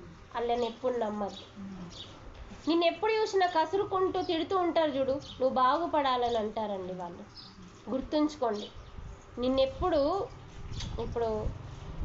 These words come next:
నువ్వు అట్లుండాలి, ఇట్లుండాలి, మంచిగా చేసుకోవాలి. వాళ్ళు మెల్లగా చెప్పారండి. లోపల ఏముండదండి వాళ్ళ కషాయం. వాళ్ళు బయటకి గట్టే చెప్తారు. లోపల మొత్తం కషాయం ఉంచుకొని మే-, బయటకు మెల్లగా నూరినట్టు చెప్తారు.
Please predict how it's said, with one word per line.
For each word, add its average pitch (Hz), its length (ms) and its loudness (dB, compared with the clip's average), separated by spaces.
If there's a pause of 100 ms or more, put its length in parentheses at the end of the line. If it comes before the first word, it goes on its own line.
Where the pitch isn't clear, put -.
(160)
నువ్వు 233 140 0
అట్లుండాలి, 320 580 4
ఇట్లుండాలి, 302 540 4
మంచిగా 285 340 0
చేసుకోవాలి. 302 680 4
వాళ్ళు - 460 -4
మెల్లగా 277 220 4
చెప్పారండి. 262 540 0 (760)
లోపల 320 380 4
ఏముండదండి 339 840 4
వాళ్ళ 262 180 2
కషాయం. 254 600 0 (1160)
వాళ్ళు 226 180 0
బయటకి 254 520 2
గట్టే 254 220 2
చెప్తారు. - 560 -4 (800)
లోపల 330 380 4
మొత్తం 311 500 4
కషాయం 339 360 6
ఉంచుకొని 311 400 2
మే-, 254 260 2
బయటకు 254 380 0
మెల్లగా 277 600 0 (220)
నూరినట్టు 294 500 2
చెప్తారు. 190 480 -2